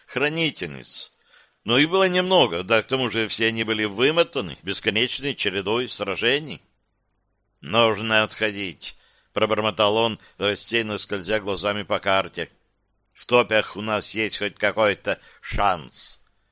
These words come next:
Грохот, раздавшийся с улицы, заставил всех находящихся в палатке испуганно присесть, а саму ее закачаться под порывами неизвестно откуда взявшегося ветра.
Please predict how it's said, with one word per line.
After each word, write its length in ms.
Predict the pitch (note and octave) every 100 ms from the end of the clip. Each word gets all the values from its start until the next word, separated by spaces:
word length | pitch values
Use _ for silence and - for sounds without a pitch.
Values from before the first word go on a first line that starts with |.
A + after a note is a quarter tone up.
| _ _ _ _ _
Грохот, 420 | G#2+ C3+ A#2 G2+
раздавшийся 680 | A#2+ G#2 A#2+ A2+ A2+ - A2+
с 60 |
улицы, 460 | B2+ B2 A2 B2 A2+ - - - _
заставил 480 | E2+ A2+ - B2+ A#2
всех 300 | - B2 G#2+
находящихся 800 | G#2 G2 A2 A#2+ - A2 - G#2+
в 20 |
палатке 460 | - G#2+ A#2 G#2+ G#2
испуганно 480 | - A2+ A2 A2
присесть, 640 | F#2+ G2 - B2+ A#2+ - - _ _ _ _ _ -
а 300 | G#2 A2 G2
саму 320 | B2+ A#2+ B2+
ее 400 | A2+ A#2 A#2+ A#2 - -
закачаться 880 | E2+ F#2 G2+ A2 - B2+ B2 - A#2
под 180 | G2+ G#2
порывами 580 | A2 A2+ A#2+ A2+ A2+ G#2+ - -
неизвестно 640 | G2+ A#2 G2+ - A#2 - A2+
откуда 340 | - A2+ A2
взявшегося 640 | F2 A2 G#2 G#2+ G2+ -
ветра. 400 | G#2+ G#2 - G2